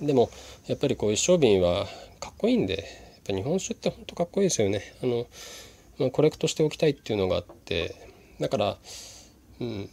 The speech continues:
まあ、せっかくだから一升瓶でずらーっと行きたいんですけどね、なかなか、あの、この金婚は、あの、ひょいとは売ってないんで、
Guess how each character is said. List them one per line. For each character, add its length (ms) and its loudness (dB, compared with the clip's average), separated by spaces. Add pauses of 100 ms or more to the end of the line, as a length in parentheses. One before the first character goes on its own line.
(120)
ま 60 -4
あ、 200 -6
せ 120 -6
っ 40 -14
か 140 0
く 80 -2
だ 100 0
か 100 -6
ら 60 -6
一 220 -4
升 80 2
瓶 160 -4
で 100 -4
ず 100 -4
ら 140 -2
ー 40 -4
っ 20 -14
と 120 -6
行 60 -8
き 40 -16
た 120 -2
い 60 -2
ん 60 -4
で 80 -6
す 80 -10
け 100 -14
ど 60 -10
ね、 200 -8
な 140 -6
か 120 -6
な 100 -2
か、 120 -4 (120)
あ 20 -2
の、 480 -4 (540)
こ 100 -2
の 120 2
金 220 -2
婚 420 2
は、 80 2 (1080)
あ 20 -2
の、 160 -4
ひ 140 -4
ょ 40 2
い 60 0
と 140 -4
は 60 -2
売 20 -4
っ 40 -8
て 180 -6
な 120 0
い 80 0
ん 140 -4
で、 240 -4